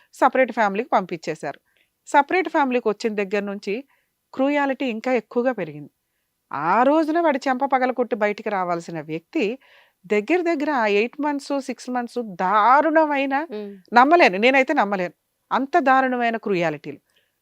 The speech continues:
Speaker 1: కానీ నమ్మాలి, ఎందుకంటే కొన్ని ఎవిడెన్స్‌లు అక్కడ చూపిస్తుంది. ఆవిడే పోసుకుందా, అది, ఆ రోజు తను మాట్లాడుతున్న విధానం ఎట్లా ఉందంటే, పోసింది అతను ఆయిల్ తీసుకొచ్చి,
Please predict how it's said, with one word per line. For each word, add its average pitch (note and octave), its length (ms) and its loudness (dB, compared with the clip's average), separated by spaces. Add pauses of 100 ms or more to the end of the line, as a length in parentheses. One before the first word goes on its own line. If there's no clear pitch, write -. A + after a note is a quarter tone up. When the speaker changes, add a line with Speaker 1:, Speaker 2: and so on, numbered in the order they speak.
(220)
Speaker 1:
కానీ F#4 220 6
నమ్మాలి, A3 460 4
ఎందుకంటే C#4 360 2
కొన్ని G#3+ 220 0
ఎవిడెన్స్‌లు F#3+ 380 0
అక్కడ F#3 180 -4
చూపిస్తుంది. D3+ 540 -6 (380)
ఆవిడే F#3+ 320 6
పోసుకుందా, G#3+ 640 0
అది, F3+ 200 2
ఆ G3 160 6
రోజు B3+ 300 4 (520)
తను A#3+ 160 4
మాట్లాడుతున్న C4 580 2
విధానం A#3+ 380 2
ఎట్లా A3+ 260 0
ఉందంటే, A3 380 -6 (960)
పోసింది D4 440 4
అతను G#3+ 240 2 (400)
ఆయిల్ A3 340 8
తీసుకొచ్చి, F3+ 500 -4